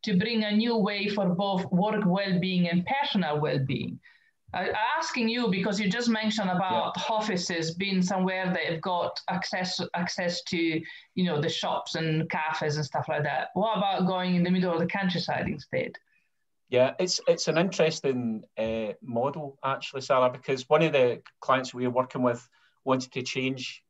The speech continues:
Speaker 2: their entire, this wasn't through covid, this was actually about sustainability and carbon emissions.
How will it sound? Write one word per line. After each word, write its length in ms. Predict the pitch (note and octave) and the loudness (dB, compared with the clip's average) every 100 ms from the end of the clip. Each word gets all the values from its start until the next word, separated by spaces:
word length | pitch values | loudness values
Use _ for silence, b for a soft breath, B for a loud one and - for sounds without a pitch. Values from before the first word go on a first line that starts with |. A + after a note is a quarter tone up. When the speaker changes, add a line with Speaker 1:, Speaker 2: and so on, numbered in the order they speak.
| - | -6
Speaker 2:
their 180 | B2+ B2 | -4 -4
entire, 340 | A#2 B2 B2+ | -2 0 2
this 160 | B2+ - | 2 2
wasn't 240 | C#3 C3 | -4 -4
through 140 | C3 | -6
covid, 320 | B2 C#3+ D#3 D#3 | -2 -2 0 -2
this 180 | C3+ | -4
was 100 | C3+ | 0
actually 340 | A#2+ A#2+ - B2+ | 0 0 2 0
about 180 | A2+ A#2+ | 0 -4
sustainability 680 | - B2 B2 A2+ A#2+ B2+ | -10 -6 -6 0 2 2
and 120 | A#2 | -2
carbon 280 | B2 C3 - | 0 2 2
emissions. 480 | D3 D3 - C3 - | -2 -6 -8 -14 -18